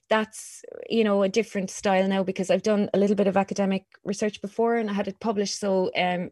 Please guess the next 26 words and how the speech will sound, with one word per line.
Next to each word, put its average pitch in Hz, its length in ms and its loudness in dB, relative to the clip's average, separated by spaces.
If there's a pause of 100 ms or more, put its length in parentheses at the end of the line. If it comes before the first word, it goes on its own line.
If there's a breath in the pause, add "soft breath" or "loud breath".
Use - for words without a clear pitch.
it's - 160 -8
completely 233 600 4
different 190 340 0
to - 40 -18
popular 170 360 -2
fiction, 165 420 -8 (420 loud breath)
but, 190 340 4
um, 180 580 2 (120)
I 190 120 6
really 185 440 2
enjoy 180 300 0
that 175 200 -2
too. 185 320 0
And 175 180 -2
I 175 40 2
mean, 175 400 -2 (300)
there's 185 140 -2
another 180 260 2
article 185 320 0
I 185 80 -2
want 185 160 -4
to - 100 -12
do 185 140 -2
as 180 120 -4
well 175 220 0
on 170 340 -6